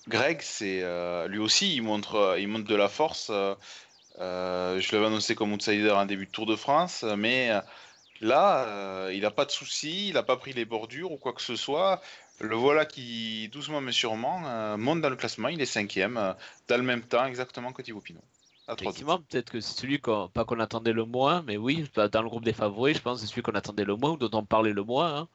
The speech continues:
Speaker 2: Parce à côté, bon, hormis à la Philippe des Thomas, des Kreuzweig, des Bernal, et cetera, finalement, c'est un petit peu, alors, euh... peut-être qu'on attendait comme un top dix, mais là, il s'affirme peut-être comme un candidat au podium,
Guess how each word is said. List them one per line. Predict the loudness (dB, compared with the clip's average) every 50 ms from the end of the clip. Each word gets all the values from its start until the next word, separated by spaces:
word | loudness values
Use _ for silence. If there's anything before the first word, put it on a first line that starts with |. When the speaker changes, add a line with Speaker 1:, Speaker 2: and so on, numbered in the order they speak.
| _ _ -20 -20 -20 -20 -20 _ _
Speaker 2:
Parce | -6 -4 -4
à | -2
côté, | -2 -2 -4 -2 4 4 4 4
bon, | 6 4 4
hormis | 6 6 4 2 2 2 2
à | 2 4
la | 2 2
Philippe | 0 -4 -4 -4 -2 -2
des | -2
Thomas, | -2 0 0 0 2 4 2 2
des | 2 0 -2
Kreuzweig, | -2 -2 -2 -2 0 2 2 4 4 4 2 2
des | -2 0
Bernal, | 2 0 0 0 -2 -2 -2 0 0
et | -2 -2
cetera, | -6 -8 -6 -2 0 2 4 4 4 4 0 _ _ _ _ _ -20 -20 -20 -20 _ _
finalement, | _ -6 -4 -4 0 0 0 0
c'est | 2 0 0
un | 0 -2
petit | -8 _ -8 -4 -4 -4
peu, | -4 -2 0 2 4 6
alors, | 6 6 6 4 4 2 2 2 0 -2
euh... | -2 -2 -2 -4 -4 -6 -6 -8 -10 -14 -18 -20 -16 -8
peut-être | -8 -8 -4 -2
qu'on | -2
attendait | -2 -2 -2 -4 -4 -4 -4
comme | -4 -4 -4 -4
un | -6 -2
top | -2 -4 -4
dix, | -2 0 0 0 0 -2 -4
mais | 0
là, | 2 2 2
il | 2 0
s'affirme | -2 -4 -4 -4 -4 -2 -2 -2 -2 -4
peut-être | -10 -8 -6 -6 -6 -6
comme | -6 -10 -10
un | -10
candidat | -6 -6 -6 -4 -4 -6 0 2 4 4 4 2 0 -2 _ _ _ _ _ _ _ _ _ _
au | -6 -6
podium, | -4 -2 -4 -4 0 2 2 4 2 2 0